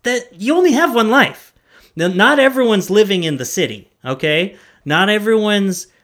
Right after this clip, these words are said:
uh, able to, you know, uh, experience, um, you know, activism in the same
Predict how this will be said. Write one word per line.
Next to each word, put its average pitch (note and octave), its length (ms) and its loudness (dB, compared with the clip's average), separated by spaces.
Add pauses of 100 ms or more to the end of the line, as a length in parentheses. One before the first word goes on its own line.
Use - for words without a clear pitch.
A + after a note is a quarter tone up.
(120)
uh, C#3 640 0
able E3 380 -4
to, C3+ 640 -4 (1160)
you C#3 160 -6
know, A#2 560 -4
uh, A#2+ 200 -4
experience, F3+ 1300 -6 (420)
um, A#2 800 -4 (140)
you C3 120 -10
know, A#2+ 240 -6
activism B2 960 -4
in C3+ 180 -8
the B2 100 -6
same C3+ 640 -8